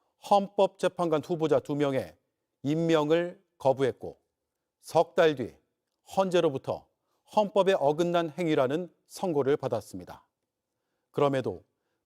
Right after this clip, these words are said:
파면에 이를 정도는 아니라는 헌법적 선처로 다시 헌법상 지위로 돌아오더니 갑자기 대선 출마를 선언하며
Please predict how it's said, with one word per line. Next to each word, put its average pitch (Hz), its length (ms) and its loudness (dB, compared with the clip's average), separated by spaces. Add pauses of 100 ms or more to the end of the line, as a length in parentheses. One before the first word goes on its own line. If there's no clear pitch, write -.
파면에 196 580 0
이를 165 300 0
정도는 160 680 0
아니라는 151 580 0 (340)
헌법적 175 840 0
선처로 180 680 -6 (720)
다시 170 460 -4 (260)
헌법상 170 760 -2
지위로 131 520 -2 (440)
돌아오더니 135 680 2 (880)
갑자기 156 420 0
대선 180 400 2
출마를 185 420 2
선언하며 139 540 -4